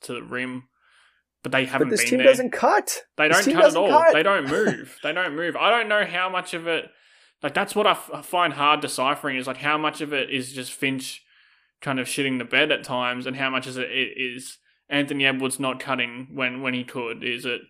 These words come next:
Speaker 1: Jaden McDaniels, I feel like, has cut seventy percent less than he did last season. Um, Russell, I haven't seen him run, run one kind of really good action for Russell as an off-ball shooter, but he runs them for Beasley and Prince a lot. Beasley,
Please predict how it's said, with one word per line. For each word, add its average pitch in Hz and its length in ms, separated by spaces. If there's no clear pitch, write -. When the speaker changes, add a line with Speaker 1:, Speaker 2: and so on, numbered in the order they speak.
Speaker 1:
Jaden 147 280
McDaniels, 143 460
I 131 120
feel 139 120
like, 131 120
has 131 140
cut 131 320
seventy 135 580
percent 131 420
less 131 220
than 127 120
he 131 80
did 127 220
last 117 260
season. 120 380
Um, 123 600
Russell, 151 720
I 139 240
haven't 147 220
seen 143 200
him 135 220
run, 127 400
run 127 300
one 135 340
kind 135 220
of 127 340
really 139 340
good 131 140
action 123 360
for 127 120
Russell 123 380
as 123 140
an 120 60
off-ball 123 340
shooter, 127 420
but 123 140
he 131 120
runs 127 320
them 127 180
for 127 100
Beasley 127 640
and 127 220
Prince 127 420
a 139 80
lot. 123 400
Beasley, 156 560